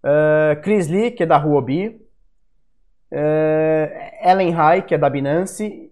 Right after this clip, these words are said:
e o C E O da eToro, Ione Asia. Deixa eu ver se tem a foto, não tem aqui, mas tem nesse aqui, tá? Foi esses japonês todo e esse loucaço aqui, que deve ser da eToro,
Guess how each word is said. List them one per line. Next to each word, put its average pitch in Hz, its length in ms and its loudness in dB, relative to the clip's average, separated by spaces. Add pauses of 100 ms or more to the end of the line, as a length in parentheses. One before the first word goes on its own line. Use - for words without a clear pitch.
e 180 180 -2
o 175 40 -2
C 180 160 -6
E 175 60 2
O 170 100 0
da 170 160 2
eToro, 165 520 0
Ione 165 480 0
Asia. 127 440 -2
Deixa 135 220 -8
eu 139 40 -8
ver 139 100 -8
se - 80 -20
tem 131 100 -10
a 123 60 -8
foto, 135 320 -6
não 139 80 -8
tem 135 100 -8
aqui, 120 160 -10
mas 135 180 -6
tem 131 140 -10
nesse 127 240 -10
aqui, - 220 -18
tá? 156 280 -4 (360)
Foi 156 360 0
esses 151 240 -6
japonês 156 560 0
todo 156 260 0
e - 20 -2
esse 160 180 -8
loucaço 143 600 -2
aqui, 131 200 -12
que 147 80 -10
deve 127 140 -6
ser 135 160 -10
da 120 120 -4
eToro, 135 520 -6